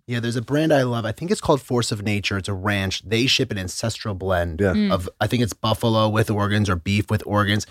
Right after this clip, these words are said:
Speaker 1: You'll make a bolognese sauce with that. It's delicious. So talking about ultra high performers like yourself, like, name the athlete, name the ultra entrepreneur who are on a pedestal on social media. I look back at the fourteen-year-olds that we were just talking about.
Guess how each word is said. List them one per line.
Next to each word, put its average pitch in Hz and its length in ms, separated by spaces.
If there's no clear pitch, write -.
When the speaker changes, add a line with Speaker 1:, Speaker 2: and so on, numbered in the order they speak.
Speaker 1:
You'll 117 80
make 131 100
a 104 80
bolognese 98 480
sauce - 320
with 120 140
that. 131 340
It's 101 140
delicious. - 580
So 139 640
talking 202 360
about 156 400
ultra 135 380
high 123 200
performers 113 640
like 95 200
yourself, 131 720
like, 98 260
name 123 360
the 117 140
athlete, 113 560
name 110 320
the 110 200
ultra 110 300
entrepreneur 98 840
who 123 100
are 117 140
on 131 140
a 127 60
pedestal 110 580
on 113 200
social 110 320
media. 90 280
I 147 160
look 180 260
back 127 300
at 113 160
the 120 80
fourteen-year-olds 113 840
that 101 60
we 104 80
were 104 120
just 101 120
talking 127 320
about. 107 280